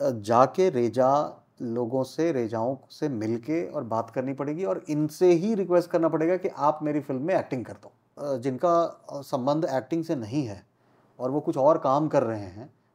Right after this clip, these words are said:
उनसे अगर हमने दो दिन काम ले लिया और कंटिन्यूटी में अगर हम कहीं फंस जाते हैं और वो कहीं चली जाती हैं,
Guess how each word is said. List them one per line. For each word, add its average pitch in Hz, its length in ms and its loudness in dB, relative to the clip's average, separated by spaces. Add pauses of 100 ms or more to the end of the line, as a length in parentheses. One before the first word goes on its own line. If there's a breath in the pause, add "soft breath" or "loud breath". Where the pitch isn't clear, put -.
उनसे 131 280 -2
अगर 160 180 4
हमने 156 280 0
दो 143 180 -2
दिन 160 160 0
काम 143 260 0
ले 147 120 2
लिया 113 320 -2 (480)
और 143 420 4 (120)
कंटिन्यूटी 160 580 4
में 165 220 4
अगर 135 300 2
हम 156 180 -2
कहीं 147 220 -6
फंस 156 220 2
जाते 139 340 2
हैं 104 240 -12
और 139 160 -6
वो 147 100 -4
कहीं 147 220 -6
चली 139 240 2
जाती 127 340 6
हैं, 104 260 -14